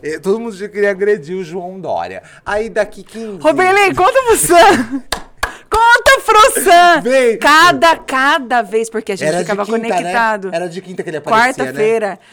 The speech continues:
Speaker 2: o Roberley ligava e a gente ficava assistindo na hora do almoço.
Speaker 1: É. Lá em casa, sabia que na casa dos meus pais era um evento? Aí
Speaker 2: eu
Speaker 1: até
Speaker 2: não
Speaker 1: meio
Speaker 2: posso.
Speaker 1: falar isso, mas era um evento, sabia? Eu saía da minha casa, porque eu não tenho que negar pra ninguém que todo mundo sabia que eu saía pra trabalhar.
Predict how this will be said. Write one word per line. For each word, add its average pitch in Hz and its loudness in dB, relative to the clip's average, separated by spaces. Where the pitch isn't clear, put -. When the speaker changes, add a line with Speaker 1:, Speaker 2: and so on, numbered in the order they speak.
Speaker 2:
o 208 -8
Roberley 220 0
ligava 202 -6
e 202 -4
a 196 -10
gente 190 -18
ficava 196 -10
assistindo 185 -16
na 202 -8
hora 190 -6
do 202 -8
almoço. 196 -10
Speaker 1:
É. 82 -16
Lá 101 -12
em 98 -16
casa, 90 -16
sabia 98 -18
que - -20
na 92 -18
casa 90 -14
dos 90 -20
meus 90 -16
pais 87 -18
era 98 -20
um 98 -20
evento? 113 -20
Aí 101 -20
Speaker 2:
eu - -14
Speaker 1:
até 101 -14
Speaker 2:
não - -14
Speaker 1:
meio - -16
Speaker 2:
posso. 101 -8
Speaker 1:
falar 123 -16
isso, 117 -20
mas 104 -18
era 101 -18
um 107 -18
evento, 123 -20
sabia? 131 -16
Eu 110 -20
saía 113 -20
da 110 -18
minha 117 -20
casa, 107 -20
porque 214 -20
eu 208 -16
não 143 -18
tenho 104 -14
que - -20
negar 104 -14
pra 117 -18
ninguém 113 -18
que - -20
todo 139 -16
mundo 117 -20
sabia 110 -16
que 123 -20
eu 113 -14
saía 160 -2
pra 139 -10
trabalhar. 92 -8